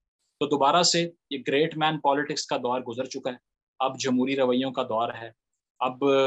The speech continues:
न्यूजीलैंड की prime minister हो या Iceland की हो, गुमनाम खवातीन जो ट्रेनों में सफ़र करती हैं वो दुनिया की वज़राए आज़म हैं, Justin Trudeau की तरह के दुनिया के वज़ीर आज़म हैं जिनकी cabinet इतनी ज़्यादा diversified है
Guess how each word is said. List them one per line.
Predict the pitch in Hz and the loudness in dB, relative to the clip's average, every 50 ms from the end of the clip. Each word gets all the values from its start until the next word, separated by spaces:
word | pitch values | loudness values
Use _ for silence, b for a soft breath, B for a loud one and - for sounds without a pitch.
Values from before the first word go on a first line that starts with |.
| 135 135 - _ _ - 127 | 2 -2 -6 _ _ -10 -8
न्यूजीलैंड | 131 131 123 131 131 143 143 131 | -6 -4 -4 -2 -2 -2 -2 -2
की | 151 135 | -4 -4
prime | - - 127 131 139 | -2 -2 -2 0 0
minister | 139 131 127 120 - - 143 135 | -2 -2 -2 -4 -4 -4 -2 -2
हो | 131 131 | -2 0
या | 131 131 123 | 0 0 0
Iceland | 120 120 117 - - 131 127 127 127 123 | -2 -2 -4 -6 -6 -6 -4 -4 -6 -6
की | - 127 | -8 -8
हो, | 117 113 113 113 - _ _ _ _ _ - | -8 -8 -10 -10 -14 _ _ _ _ _ -4
गुमनाम | 143 139 143 135 135 135 139 143 147 | -2 -2 0 0 2 2 2 2 0
खवातीन | 143 - 135 131 131 131 131 135 135 135 131 | 0 0 0 0 0 0 -2 -4 -8 -6 -6
जो | 139 131 | -6 -6
ट्रेनों | - 131 123 123 127 135 | -2 -2 -2 0 -2 -2
में | 135 131 | -4 -4
सफ़र | - - 117 - 127 123 | -4 -6 -6 -6 -6 -6
करती | 123 123 120 117 - 135 135 | -6 -6 -8 -6 -6 -6 -4
हैं | 135 127 | -4 -2
वो | 123 131 127 | -2 -2 -2
दुनिया | 123 120 120 120 123 123 | -2 -2 -2 0 0 0
की | 123 131 | -2 -4
वज़राए | 120 117 113 120 120 120 120 113 | -4 -4 -2 -2 0 0 0 -2
आज़म | 107 104 101 120 117 120 | -2 -4 -6 -8 -10 -10
हैं, | 107 - _ _ _ _ _ _ _ _ - | -12 -14 _ _ _ _ _ _ _ _ 0
Justin | 131 127 - - 147 143 123 | 0 0 0 0 0 -2 0
Trudeau | - 139 139 139 143 143 | 2 2 2 2 2 0
की | 139 - 139 | 0 -2 -2
तरह | 131 131 127 127 | -2 0 0 0
के | 127 135 135 | -2 -4 -6
दुनिया | 120 117 120 123 123 120 | -6 -6 -4 -4 -4 -4
के | 123 | -4
वज़ीर | 117 113 110 113 117 113 113 117 117 | -6 -8 -8 -10 -10 -10 -8 -6 -4
आज़म | 113 113 110 113 113 123 127 135 | -4 -2 -4 -4 -4 -4 -4 -4
हैं | 127 | -4
जिनकी | 127 123 120 117 127 | -4 -6 -6 -8 -8
cabinet | 117 - 117 117 113 127 131 131 127 - - _ _ _ _ - | -6 -4 -4 -2 -2 -2 -2 -2 -4 -6 -10 _ _ _ _ -10
इतनी | 139 - 175 170 185 190 165 | -6 -2 0 0 0 0 0
ज़्यादा | 127 131 127 127 135 143 135 117 - - _ _ _ - | 0 0 0 2 2 2 0 0 -2 -8 _ _ _ -2
diversified | 131 131 123 127 135 131 - 170 - - 143 127 131 127 123 | 0 0 0 0 -2 -2 -4 -6 -4 -2 -2 -2 -2 -2 -4
है | 123 | -8